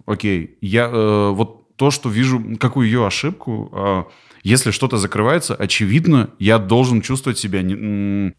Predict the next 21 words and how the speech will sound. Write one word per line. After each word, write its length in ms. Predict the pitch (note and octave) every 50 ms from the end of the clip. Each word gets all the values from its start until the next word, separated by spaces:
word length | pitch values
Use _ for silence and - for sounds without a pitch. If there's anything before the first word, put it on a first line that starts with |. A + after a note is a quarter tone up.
| _ -
некомфортно. 960 | - - A#2+ B2 A#2+ - A#2+ G#2+ F#2+ - D3 F#3 F3+ - C3 G#2 F2 F2+ _ _ _ -
Очевидно, 460 | - A2 - - A2 C3 F3 D#3+ E3+
это 280 | C#3+ - A2+ A2+ - A#2+
моя 300 | G#2+ G#2 G2+ G2 G#2 G#2+
проблема 480 | - G#2 G2 F2 F#2 G2 G#2 G#2 F#2+
тоже, 460 | F#2 - G#2 G2 F2+ E2 D#2+ D2+ D2 - _ - - -
а 100 | - G2
не 100 | G#2 G#2+
только 300 | G#2+ A2 B2+ A#2+ A2 G2+
компании. 640 | F2 G#2+ G2+ F#2+ - - G2 F#2 F2 E2 D2+ D2+ D#2 _ _ - - - - - -
Что 220 | - - - C3 B2+
мне 320 | B2+ B2+ B2+ A#2+ A2+ A2
не 560 | G#2+ G#2 G#2+ G#2+ G#2+ G#2+ A2 A2+ A#2 A#2 A#2+
нравится, 460 | A#2+ A#2 A#2+ B2+ D3 D3 C3+ - -
это 120 | G#2 F2+ G#2+
отношение, 460 | G2+ G#2+ A2+ G#2 - - A#2+ A#2 G#2+
что 160 | - - A2
я 180 | G2+ G2 B2 A#2
всего 260 | - - B2 A2+ A#2
лишь 160 | A2+ G#2+ G#2
разработчик, 720 | G#2+ G#2+ G2+ F#2+ G#2 G#2 A#2+ F3+ G#3+ - - A#2 - -